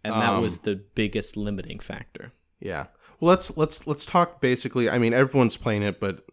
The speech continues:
Speaker 2: you know, that's not a literal everyone. Let's talk basically how the game works. It is a kind of area control asymmetric war game.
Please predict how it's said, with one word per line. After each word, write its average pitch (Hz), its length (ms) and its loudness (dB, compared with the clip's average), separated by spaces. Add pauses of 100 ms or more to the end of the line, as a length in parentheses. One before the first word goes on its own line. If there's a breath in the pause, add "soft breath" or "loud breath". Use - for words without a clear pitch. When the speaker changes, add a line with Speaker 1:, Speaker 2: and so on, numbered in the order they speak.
(160)
Speaker 2:
you 110 100 -6
know, 80 200 -8 (120)
that's - 380 -10 (320)
not 107 180 -6
a 98 40 -6
literal 98 400 -4
everyone. 87 460 -4
Let's 98 160 -6
talk 131 200 2
basically 113 320 0
how 104 120 -2
the 98 80 -2
game 90 240 -6
works. 82 320 -4 (260)
It 135 120 6
is 131 420 6
a 120 680 2 (360)
kind 170 340 6
of 143 300 4 (100)
area 143 380 6
control 123 600 2
asymmetric 113 840 0
war 117 260 4
game. 127 440 0